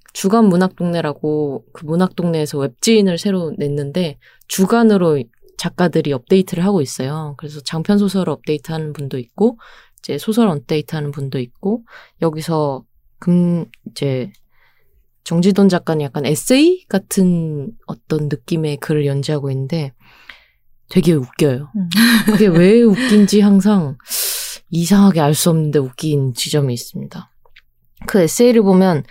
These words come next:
Speaker 1: 금정현 서평가랑 오한기 소설가랑 굉장히 절친스럽게 나와요.
Speaker 2: 네.
Speaker 1: 그래서 매번 그 셋이서 돌아다니는데 그 셋이서 항상 말하는 게 약간 말줄임표가 되게 많아요.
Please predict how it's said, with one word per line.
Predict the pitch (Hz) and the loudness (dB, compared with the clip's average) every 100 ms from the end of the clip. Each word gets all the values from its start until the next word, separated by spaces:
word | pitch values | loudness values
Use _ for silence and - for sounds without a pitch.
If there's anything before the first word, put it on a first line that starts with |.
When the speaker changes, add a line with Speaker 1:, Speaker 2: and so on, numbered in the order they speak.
| - _ | -18 _
Speaker 1:
금정현 | - 196 240 254 | 2 4 6 4
서평가랑 | 247 - 226 214 190 180 160 | 2 4 4 4 2 2 4
오한기 | 170 220 240 226 | 4 6 6 4
소설가랑 | 202 196 190 160 147 131 | 2 2 0 0 -4 -6
굉장히 | 131 151 170 160 | -4 -2 0 -2
절친스럽게 | - 151 - 208 185 170 151 139 - 220 - | -2 -2 0 2 2 0 -4 -8 -4 -2 -2
나와요. | 139 120 120 123 143 | -2 -2 -4 -4 -4
Speaker 2:
네. | 160 156 - | -6 -8 -14
Speaker 1:
그래서 | - 175 | -8 -4
매번 | 135 151 165 208 185 170 | 2 2 4 4 2 0
그 | - 151 143 | -2 0 0
셋이서 | 139 226 233 226 208 185 165 143 | 2 2 4 4 4 2 -2 -4
돌아다니는데 | - 160 156 143 135 131 131 165 131 _ - - - _ | -2 -2 -2 -4 -6 -8 -6 -6 -6 _ -20 -20 -20 _
그 | - 202 | 0 2
셋이서 | 196 277 254 233 214 180 - - | 4 4 4 2 2 2 -2 -14
항상 | - 226 226 202 170 143 - _ _ | 2 4 4 2 0 -4 -12 _ _
말하는 | - 165 185 185 165 | -2 2 4 4 4
게 | 147 | 2
약간 | 123 - 165 143 139 - - - - _ _ | 0 -2 -2 -2 -6 -14 -20 -20 -20 _ _
말줄임표가 | - 160 185 226 240 226 185 | -2 2 4 6 6 6 2
되게 | - 170 | 2 2
많아요. | 123 120 120 127 | 2 0 -4 -8